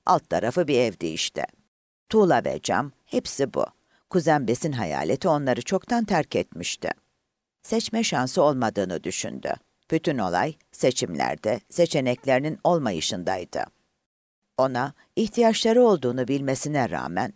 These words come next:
yolunu değiştirip avlu kapısına doğru yürüdü. Polis aracından ve tuğla cam suratlı o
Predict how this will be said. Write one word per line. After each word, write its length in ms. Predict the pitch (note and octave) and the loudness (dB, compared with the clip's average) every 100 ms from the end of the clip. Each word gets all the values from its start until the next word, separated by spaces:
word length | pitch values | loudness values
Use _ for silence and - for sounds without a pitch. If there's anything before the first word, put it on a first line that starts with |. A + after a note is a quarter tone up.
| - | -4
yolunu 480 | F#3+ G#2 G#3+ G#3+ - | 0 2 2 0 0
değiştirip 640 | G2 D2 - - F2 D#3 _ _ _ - | 0 0 -4 -2 0 0 _ _ _ -2
avlu 240 | F3 F#3 F#3+ | 2 2 2
kapısına 560 | E3 - C3 C3+ A#2+ | 0 -2 -4 0 0
doğru 280 | G#2+ F#2 F2+ | 0 -2 -2
yürüdü. 420 | E2+ D#2 - D#2 - _ _ _ _ _ - | -4 -4 -4 -2 -2 _ _ _ _ _ -2
Polis 300 | D3+ C#3 - | 0 0 0
aracından 680 | G2+ G#2+ B2 A#2 A#2+ E2+ D#2+ | 0 0 -2 -2 -2 -2 -2
ve 160 | D#2+ - _ | -4 -4 _
tuğla 300 | F#3+ E3 C3+ | 4 4 4
cam 220 | C#3 C3 | 2 0
suratlı 540 | B2 A#2 G#2 - B2+ D3 | -2 -2 -2 -2 0 2
o 200 | C#3+ C3 | 2 0